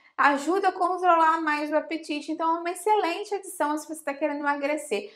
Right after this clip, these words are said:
Lembra que eu tenho aqui no canal uma playlist também com várias dicas legais de como emagrecer e vou deixar aqui embaixo. Eu cito essas playlists durante o vídeo porque às vezes não é o seu caso específico, senão o vídeo acaba ficando muito longo. Mas se for, você pode ir lá assistir os vídeos complementares que vão te ajudar bastante.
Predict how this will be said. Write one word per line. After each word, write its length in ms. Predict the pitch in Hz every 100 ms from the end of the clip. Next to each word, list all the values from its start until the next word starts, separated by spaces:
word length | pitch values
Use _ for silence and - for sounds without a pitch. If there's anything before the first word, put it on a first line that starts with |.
| _ _ _
Lembra 280 | 240 277 330
que 60 | 330
eu 20 |
tenho 180 | 320 320
aqui 120 | 320
no 140 | 294 285
canal 220 | 285 294
uma 100 | 302
playlist 560 | 302 302 285 294 302 -
também 240 | 262 269
com 160 | 269 285
várias 420 | 269 349 403 330
dicas 260 | 320 302 285
legais 340 | 269 254 262
de 80 | 269
como 220 | - 240
emagrecer 580 | 240 240 247 240 - 320
e 60 | 349
vou 100 | 320
deixar 280 | 330 330
aqui 200 | 311 -
embaixo. 380 | 381 311 220 233 - - - -
Eu 140 | 466
cito 200 | 480 508
essas 260 | 453 403 381
playlists 480 | 339 285 285 294 -
durante 320 | 240 240 247
o 80 | 233
vídeo 180 | 311
porque 140 | 370 359
às 80 | 339
vezes 180 | 370
não 140 | 415 403
é 80 | 311
o 60 |
seu 180 | 320 285
caso 260 | 226 214 214
específico, 480 | - 254 339 339
senão 220 | - 330 330
o 20 |
vídeo 160 | 330
acaba 240 | 339 349 349
ficando 240 | - 370
muito 300 | 359 403 440 494 427
longo. 320 | 285 262 262 - _ _
Mas 280 | 277 339 440
se 120 | 453
for, 160 | 440 381
você 220 | 381 403
pode 300 | 381 311 311
ir 40 | 311
lá 180 | 277
assistir 400 | 285 302 294 277
os 40 | 277
vídeos 220 | 285 269
complementares 720 | - 277 277 269 269 254 302
que 160 | - 302
vão 240 | 302 302
te 100 | 349
ajudar 300 | 311 277 240
bastante. 580 | 247 285 - - _ -